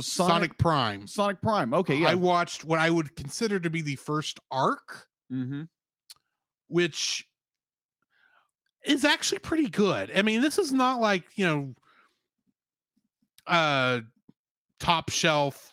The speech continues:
Speaker 1: amazing. It's, but it's a good Sonic
Speaker 2: Yeah.
Speaker 1: full story.
Speaker 2: Okay.
Speaker 1: Uh, on a lot of the, this first arc I watched, he got s-, sent into an alternate timeline where Doctor Robotnik,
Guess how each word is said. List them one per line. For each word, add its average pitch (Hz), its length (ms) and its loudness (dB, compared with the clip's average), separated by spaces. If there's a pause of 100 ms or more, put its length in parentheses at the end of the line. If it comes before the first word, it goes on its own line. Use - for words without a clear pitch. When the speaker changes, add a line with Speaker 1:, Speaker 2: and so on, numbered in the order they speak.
(140)
Speaker 1:
amazing. 147 440 0
It's, 147 200 -2
but 240 160 -2
it's 240 100 0
a 233 60 0
good 320 300 0
Sonic 208 680 -2 (240)
Speaker 2:
Yeah. 202 240 0
Speaker 1:
full 170 120 0
story. 120 480 -4 (100)
Speaker 2:
Okay. 196 280 0 (220)
Speaker 1:
Uh, 160 300 0 (960)
on 185 140 2
a 180 80 2
lot 196 200 2
of 190 220 -4
the, 180 80 0
this 165 300 -4
first 185 260 0
arc 170 280 0
I 151 120 4
watched, 151 520 0 (600)
he 185 260 -4
got 165 260 0 (320)
s-, - 400 -20 (200)
sent 175 440 -2
into 165 600 -2
an 139 140 -4
alternate 156 580 -4
timeline 165 800 -2 (400)
where 147 380 -2 (420)
Doctor 160 400 -2
Robotnik, 151 640 -2